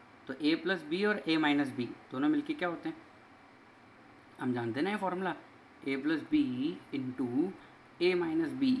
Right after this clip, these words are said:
ये हमें पता भी होना चाहिए भाई, A square minus क्या होता है, बी स्क्वायर। तो हम इसको ऐसा लिख सकते हैं, log under root का square हो जाएगा one plus x square, under root गायब हो जाएगा,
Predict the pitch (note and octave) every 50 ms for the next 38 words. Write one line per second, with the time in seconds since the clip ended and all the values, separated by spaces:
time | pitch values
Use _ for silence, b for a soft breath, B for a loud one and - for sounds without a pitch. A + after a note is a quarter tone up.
0 | - D3 D3 D3 D3 E3 F3 - D3 B2+ D#3+ E3+ F3+ G#3 G3+ F#3+ F#3 F3+ E3 D3+
1 | C#3+ C3 B2+ B2 C#3 E3 F3+ E3+ - - - - D3 D3+ D3+ - - - D#3 D#3
2 | D3+ D3+ D3 D#3 D#3 - F3 F3 E3+ D#3+ F#3+ F#3+ E3+ D3 C#3 C3 B2+ B2 - -
3 | - B2+ B2 A#2 B B B B B B - - - D#3+ D3+ E3+ F3+ E3 - -
4 | F#3+ D#3+ C#3+ D3 D3 C3+ C3 B2+ - C3 B2 - - C#3+ C#3 C3 B2+ C3 C#3 C3
5 | B2 B2 C#3 E3 E3+ - - - - - - - - - - - - - - -
6 | - - - - - - - - - - - - - C3+ C#3 C#3 D3+ D#3 E3+ F3
7 | E3 E3 - - E3+ D#3+ D3+ - - D#3+ D#3 D#3 D3+ D3 D3 D3+ E3 E3 D3 C#3+
8 | C#3+ D3 D3 D#3 D#3+ D#3 D#3+ D#3 - - D3+ - - E3 E3+ E3 - - - -
9 | C3+ C3 C3+ D3 C#3+ C#3 C#3 C#3 C#3+ C#3+ C#3 C#3 C#3+ E3